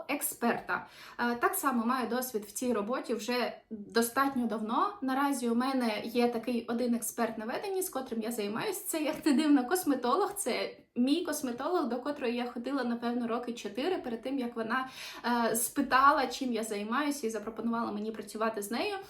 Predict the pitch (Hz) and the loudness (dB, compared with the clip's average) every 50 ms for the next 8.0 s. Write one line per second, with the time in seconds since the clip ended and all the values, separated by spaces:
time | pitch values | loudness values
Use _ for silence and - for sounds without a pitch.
0 | - - - - - - - - - - 381 415 415 403 - 339 339 - 285 262 | -18 -20 -20 -20 -16 -8 -8 -6 2 4 4 4 4 4 0 -2 -2 0 0 -2
1 | 254 233 247 226 196 - - - - - - 269 285 311 330 339 392 381 - - | 0 2 2 2 2 2 -4 -8 -8 -4 6 6 8 8 8 4 2 0 0 -2
2 | 359 359 - 339 339 311 262 - 220 220 220 220 240 269 302 320 - - 226 226 | -2 -2 0 0 0 0 0 -2 -4 -8 -6 -4 0 0 0 0 0 -4 -4 0
3 | 262 285 269 254 233 247 285 311 294 - - 269 247 233 226 226 247 277 320 302 | 0 0 2 2 2 2 2 0 -2 -4 -2 -2 -2 0 0 0 0 0 0 -2
4 | - 262 262 285 285 - 285 269 233 240 262 294 285 269 247 254 285 285 277 254 | 0 0 -2 -2 -2 -2 -2 -2 0 0 0 0 0 2 2 2 2 0 0 -2
5 | - 240 233 - 254 240 220 214 214 202 208 220 254 240 240 214 196 220 - - | -4 -6 -2 -2 2 2 2 2 2 -2 -2 0 0 2 2 0 -2 -4 -4 -4
6 | 220 220 269 403 427 370 - 381 427 - - 330 294 247 202 190 - - 285 294 | -2 0 0 0 0 0 0 0 0 2 2 2 2 2 0 -4 -4 -4 -4 -2
7 | 359 370 392 392 392 370 339 285 320 320 - 330 311 302 294 277 269 262 262 | -2 2 4 4 4 4 4 0 -4 -4 -2 0 0 2 2 2 0 0 0